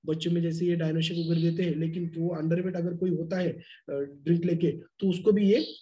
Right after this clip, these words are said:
अ, डायनो शेक उसमें देके उनको अच्छी तरीके से हम बढ़ा सकते हैं। तो कितना important है कि वेसना दिन में हमारा nutrition कितना अच्छा काम करता है, क्योंकि वेसन में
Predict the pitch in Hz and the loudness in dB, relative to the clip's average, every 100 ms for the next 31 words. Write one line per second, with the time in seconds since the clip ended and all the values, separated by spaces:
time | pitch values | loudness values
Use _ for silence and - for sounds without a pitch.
0 | - 156 156 170 170 180 175 170 175 165 | -6 -2 2 4 4 2 -2 -2 2 4
1 | 165 226 - - 170 175 160 - 170 165 | 4 2 -2 -6 -4 -4 -4 -2 2 4
2 | 170 170 175 233 - 156 165 160 160 160 | 4 4 2 2 -2 2 4 4 2 0
3 | 139 123 - _ _ - 190 202 202 190 | -2 -2 -10 _ _ 4 6 4 0 -2
4 | 220 226 190 185 180 220 - 240 196 214 | 0 0 4 4 4 2 2 0 0 -4
5 | 220 240 214 190 175 196 208 185 196 208 | -4 -4 -2 0 0 -2 -2 0 2 2
6 | 190 180 190 196 - - 190 190 208 240 | 0 -2 -2 -4 -10 -4 0 0 0 -4
7 | 220 185 196 175 180 175 175 175 170 170 | -4 -4 -2 -2 -4 0 2 2 2 0
8 | 170 185 196 185 180 208 220 | 0 0 0 0 0 0 2